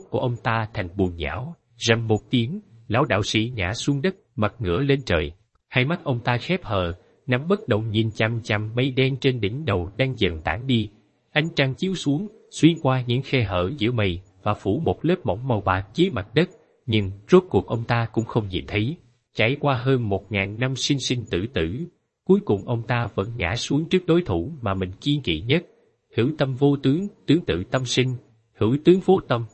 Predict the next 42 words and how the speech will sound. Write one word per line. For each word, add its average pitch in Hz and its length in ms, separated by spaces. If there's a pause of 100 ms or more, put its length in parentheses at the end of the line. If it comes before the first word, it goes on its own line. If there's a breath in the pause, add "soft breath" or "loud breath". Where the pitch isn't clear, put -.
(240)
tướng 196 140
tướng 202 180
tâm 147 200
diệt, 90 220 (400)
vô 104 180
tâm 98 240
vô 98 200
tướng. 120 340 (440)
Thấy 147 180
lão 131 220
đạo 90 180
sĩ 92 260
đột 110 300
nhiên 110 260 (100)
ngã 87 200
xuống 139 220
đất, 180 160 (340)
Trịnh 123 200
Đức 185 160
Hiên 135 280 (100)
tự 95 220
biết 196 320
đã 120 100
không 127 280
thể 113 140
cứu 160 200
vãn. 85 260 (440)
Ông 123 200
ta 120 240
hoảng 107 200
hốt 196 260
nhìn 95 200
trái 147 180
nhìn 95 180
phải, 101 360 (260)
mũi 123 220
chân 120 180
chĩa 110 200
xuống 147 260
đất 208 160 (140)
rồi 110 160
lùi 101 280